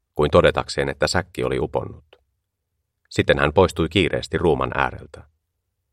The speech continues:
Vähän myöhemmin kiikkui pieni vene aalloilla matkalla manteretta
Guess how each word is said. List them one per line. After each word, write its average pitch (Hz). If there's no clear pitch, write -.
Vähän 98
myöhemmin 67
kiikkui 82
pieni 73
vene 76
aalloilla 62
matkalla 78
manteretta -